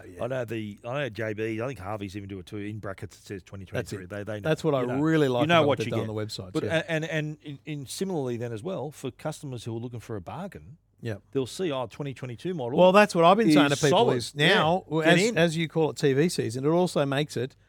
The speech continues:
Speaker 1: run out T V buying
Speaker 2: Yeah.
Speaker 1: season.
Speaker 2: So they're clearing
Speaker 1: Um,
Speaker 2: stock now.
Speaker 1: Yeah.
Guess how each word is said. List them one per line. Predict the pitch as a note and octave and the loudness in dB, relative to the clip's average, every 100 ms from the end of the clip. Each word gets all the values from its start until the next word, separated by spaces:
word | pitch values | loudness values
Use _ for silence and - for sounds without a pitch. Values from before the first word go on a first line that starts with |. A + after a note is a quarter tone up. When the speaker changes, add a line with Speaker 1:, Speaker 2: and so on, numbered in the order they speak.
| _ - | _ -6
Speaker 1:
run | A#2 C#3+ | 0 2
out | C3+ C3 C3+ | 2 -2 -4
T | C3 | -4
V | A#2+ A#2+ | -2 -4
buying | A#2 G#3 A3+ G3 B2 | 0 2 4 2 0
Speaker 2:
Yeah. | C#3 | -2
Speaker 1:
season. | A2+ - _ _ _ | -4 -10 _ _ _
Speaker 2:
So | - | -6
they're | B2+ C#3+ | -2 0
clearing | B2 A#2+ A2 G#2+ | 4 4 4 0
Speaker 1:
Um, | |
Speaker 2:
stock | G2+ D3+ - | -2 -2 -2
now. | B2 C#3+ G2+ F3 | -6 -8 -6 2
Speaker 1:
Yeah. | F3+ | 4